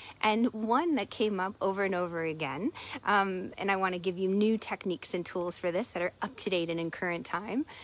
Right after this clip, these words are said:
but it's something she would call sympathy pains. And as empaths, big feelers,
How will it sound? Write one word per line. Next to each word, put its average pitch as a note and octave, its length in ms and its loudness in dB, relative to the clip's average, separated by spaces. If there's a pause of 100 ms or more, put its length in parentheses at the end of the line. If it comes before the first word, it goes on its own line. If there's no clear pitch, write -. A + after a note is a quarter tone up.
(200)
but C4 80 4
it's C4 140 4
something D#4 320 4
she - 260 -2
would B3 180 0
call F3+ 300 4
sympathy F#3+ 600 0
pains. - 680 -8
And F#3 340 -2
as G3 200 -2
empaths, - 800 -2 (180)
big C4 400 0
feelers, C#4 800 0